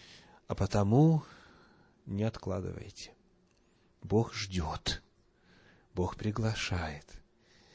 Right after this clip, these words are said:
И Бог надеется, что вы захотите, потому что Он и Его закон стоит того, чтобы его принять. Но Он ждет. Итак, Бог не принуждает к служению.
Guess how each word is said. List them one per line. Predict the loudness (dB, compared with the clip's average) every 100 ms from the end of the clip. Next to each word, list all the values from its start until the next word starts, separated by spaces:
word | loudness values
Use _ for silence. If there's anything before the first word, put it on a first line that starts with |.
| _ _
И | -12
Бог | 0 0 2 0
надеется, | 0 0 2 6 6 4 0
что | -4 -4
вы | -6
захотите, | -6 -6 -4 -6 -6 -8 -10
потому | -4 -2 -2 -4
что | -2 -2 -2 -8 -4 8
Он | 10 10 6 0 -2 -20 -8
и | -2
Его | 2 2
закон | 0 0 0 0 -4 -16 -20 -20 _ _
стоит | -10 -4 6 6 6 2
того, | -4 -2 -4
чтобы | -4 -4 -2 -2 -4 -8 -20 -14
его | -8 -6 -8
принять. | -8 -8 -6 -6 -10 -10 -14 -16 _ _ _ _ -20 -6
Но | 6 8 6 2 -20 -20 -6
Он | 2 2 2 -6 -14 -10
ждет. | -8 -6 -4 -6 -10 -14 -18 -6 6
Итак, | 10 10 12
Бог | 12 12 12
не | 10 10
принуждает | 12 12 12 12 12 12 10
к | 6
служению. | 4 6 10 10 10 10 8 6